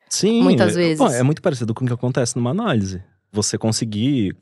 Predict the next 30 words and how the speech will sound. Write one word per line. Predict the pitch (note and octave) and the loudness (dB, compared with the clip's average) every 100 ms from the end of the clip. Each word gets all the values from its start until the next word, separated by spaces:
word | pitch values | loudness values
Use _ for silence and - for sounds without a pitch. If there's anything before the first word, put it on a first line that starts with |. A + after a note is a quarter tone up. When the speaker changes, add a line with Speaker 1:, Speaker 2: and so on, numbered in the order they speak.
| _ | _
Speaker 1:
colocar | - A2+ G#2+ F#2+ | 0 0 0 -4
a | |
pessoa | F#2 G#2 - F2+ | -4 -4 -4 -6
pra | G2 | -6
trabalhar | - G2+ G#2 G2+ G2 | -6 -2 0 0 -2
sem | A#2+ A2+ | -2 -2
dar | A2 | -2
as | - | -2
respostas, | B2+ - F3+ D3 - F#2+ | -6 -6 -6 -6 -6 -6
justamente. | F#2 G2+ F#2+ F#2 G3 | -4 -2 -2 0 0
Speaker 2:
Uhum. | F#3 F#3 F#3 | 0 -2 0
Speaker 1:
Mas, | G#2+ G#2+ A#2 B2+ | 2 2 0 -2
é | |
claro, | A#2 A3+ A#2 F2+ | -2 0 0 0
numa | F#2 F#2 | -2 0
análise | F#2+ F#2+ A#2+ - | 0 0 0 -2
<laughs> | - | -6
é, | B2+ C3+ B2 G2+ | -2 0 0 -2
é, | A2+ | -2
tem | - B2+ | 0 0
outro | A#2+ B2+ | 2 0
objetivo, | A#2 B2+ C3+ D#3 A#2+ | 0 -2 0 -4 -2
tem | G2+ | -2
outra | - | -2
Speaker 2:
Sim, | A2 | 0
Speaker 1:
coisa | - F#3 | 2 4
no | A2+ | 2
Speaker 2:
sim, | A#2+ B2 | 2 2
Speaker 1:
horizonte. | C3 C3 A#2+ | 2 2 2
Speaker 2:
sim. | F#3 | 0